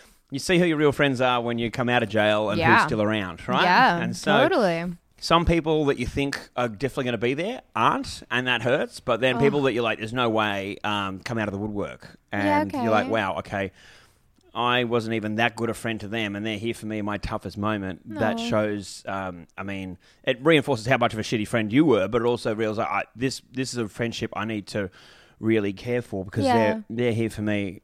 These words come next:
Speaker 1: now when they don't have to be. There's no reason why they should have been, but they're here to back me up.
Speaker 2: Yeah, yeah, yeah, yeah.
Speaker 1: And that was
Speaker 2: That's
Speaker 1: really cool.
Speaker 2: That's so nice.
Speaker 1: Yeah, so
Speaker 2: My God.
Speaker 1: I can't sit here and be bitter about it because it's just, I always say, uh,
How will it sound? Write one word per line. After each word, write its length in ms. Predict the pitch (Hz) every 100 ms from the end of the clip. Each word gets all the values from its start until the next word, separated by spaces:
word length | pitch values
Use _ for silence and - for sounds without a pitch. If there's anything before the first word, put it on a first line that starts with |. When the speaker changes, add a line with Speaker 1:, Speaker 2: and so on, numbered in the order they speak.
| _
Speaker 1:
now 400 | 104 107 104 95
when 400 | 107 110 98 98 82
they 100 | 104
don't 160 | 101 95
have 220 | 110 110
to 80 | 107
be. 240 | 95 95
There's 180 | 98 101
no 100 | 110
reason 320 | 101 104 98
why 180 | 98 95
they 260 | 98 101 95 - - - - - - _ _
should 220 | - 175
have 80 | 160
been, 240 | 127 117
but 240 | 104 117 113
they're 100 | 110
here 320 | 127 123 110
to 160 | - 104
back 240 | 110 104
me 140 | 107 107
up. 180 | 95 - -
Speaker 2:
Yeah, 360 | 226 190 180 175 -
yeah, 200 | 233 226
yeah, 200 | 220 220
yeah. 140 | 214 202
Speaker 1:
And 80 |
that 60 | 214
was 120 | 220
Speaker 2:
That's 20 |
Speaker 1:
really 140 | 127 107
cool. 320 | - 131 87 _ _ -
Speaker 2:
That's 160 | 269
so 360 | - 254 285 403
nice. 600 | 240 185 170 165 180 202
Speaker 1:
Yeah, 300 | 135 110 92 -
so 300 | - 135 127
Speaker 2:
My 80 | 262
God. 880 | 196 196 254 285 214 175 170 190 -
Speaker 1:
I 140 | 151
can't 320 | - 170 -
sit 160 | - 143
here 220 | 139 127
and 260 | 123 107 104 - 113
be 160 | 127 117
bitter 300 | 113 127 135
about 280 | 117 117
it 100 | 202
because 240 | 233 151 135
it's 120 | 123
just, 180 | 135 -
I 140 | 127
always 240 | 131 135 123
say, 180 | 123 113
uh, 200 | 113